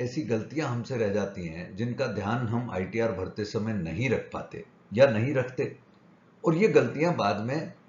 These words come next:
भारी पड़ती हैं। In terms of income tax department न केवल demand निकालता है बल्कि उस demand पर interest और penalty तक लगने की संभावना रहती है।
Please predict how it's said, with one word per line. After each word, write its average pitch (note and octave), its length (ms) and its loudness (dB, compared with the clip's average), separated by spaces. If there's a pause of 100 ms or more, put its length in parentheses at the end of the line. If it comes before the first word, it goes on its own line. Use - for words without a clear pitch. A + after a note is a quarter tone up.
भारी C3 260 2
पड़ती D3+ 420 4
हैं। D#3+ 200 4
In C3 120 -4
terms C3 260 2
of B2+ 180 2
income B2 320 -2
tax G#2+ 200 0
department G#2 580 -2
न A2 60 0 (100)
केवल A#2 280 2
demand F2 460 -2
निकालता G2 500 -2
है E2+ 200 -4 (400)
बल्कि A#2+ 280 4
उस B2 160 0
demand G#2+ 360 2
पर - 300 0
interest F#2+ 480 2 (260)
और C#3 180 4 (120)
penalty G#2 380 0
तक - 220 0
लगने F#2 300 0
की D#3 140 -4
संभावना E2+ 540 -4
रहती A2+ 300 -6
है। - 120 -20